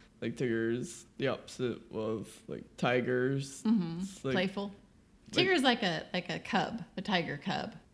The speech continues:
Speaker 1: Well, yeah. Yeah, I mean, I guess that's one of the reasons why he's trying to teach Rabbit how to bounce, because that's, that's the, that's the typical thing rabbits usually do. <laughs>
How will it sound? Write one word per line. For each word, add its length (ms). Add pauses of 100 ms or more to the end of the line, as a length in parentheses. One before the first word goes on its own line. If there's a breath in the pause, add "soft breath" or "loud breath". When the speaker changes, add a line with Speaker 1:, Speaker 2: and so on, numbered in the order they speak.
(220)
Speaker 1:
Well, 320
yeah. 180 (580)
Yeah, 220
I 60
mean, 320 (420 loud breath)
I 60
guess 180
that's 420
one 140
of 60
the 60
reasons 340
why 200
he's 300
trying 380
to 160 (160)
teach 440
Rabbit 260
how 100
to 120
bounce, 540
because 960
that's, 560 (680)
that's 300
the, 220 (500)
that's 240
the 60
typical 420
thing 560 (640)
rabbits 440
usually 380
do. 420
<laughs> 40